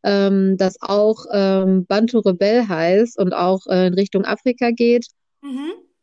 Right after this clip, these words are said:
Speaker 1: Und
Speaker 2: Ja.
Speaker 1: ja.
Speaker 2: Ach, schön. Und, äh, wo liegen deine Wurzeln?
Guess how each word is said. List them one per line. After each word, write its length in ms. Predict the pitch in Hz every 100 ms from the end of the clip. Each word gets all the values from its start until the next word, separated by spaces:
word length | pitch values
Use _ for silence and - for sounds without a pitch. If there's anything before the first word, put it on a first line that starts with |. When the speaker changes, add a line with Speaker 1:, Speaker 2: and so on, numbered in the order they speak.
| _ -
Speaker 1:
Und 540 | 196 190 190 190 -
Speaker 2:
Ja. 60 | 202
Speaker 1:
ja. 180 | 160 - _ _ _ _ _ _ _
Speaker 2:
Ach, 180 | 359 339
schön. 380 | - 285 240 220 _ _ _
Und, 320 | 277 277 269
äh, 180 | 269 262 226
wo 160 | 277 311
liegen 400 | 269 285 269 247
deine 380 | 240 233 214 214
Wurzeln? 420 | 277 277 -